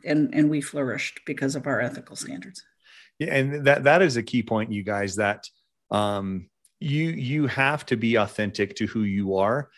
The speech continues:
Speaker 2: and that truth always, always, always wins. You may be turning down an opportunity for money,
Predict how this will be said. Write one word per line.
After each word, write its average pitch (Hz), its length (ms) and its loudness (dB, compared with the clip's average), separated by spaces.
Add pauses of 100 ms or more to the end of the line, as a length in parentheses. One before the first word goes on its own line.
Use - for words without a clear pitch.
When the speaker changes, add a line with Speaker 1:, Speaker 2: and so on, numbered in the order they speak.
(240)
Speaker 2:
and 117 200 2
that 110 160 2
truth 127 440 2 (160)
always, 110 540 6
always, 104 540 2
always 101 420 4
wins. 98 460 -4 (420)
You 139 160 4
may 139 220 4
be 170 160 2
turning 131 420 2
down 117 300 2
an 113 80 2
opportunity 117 500 0
for 110 160 -2
money, 113 420 0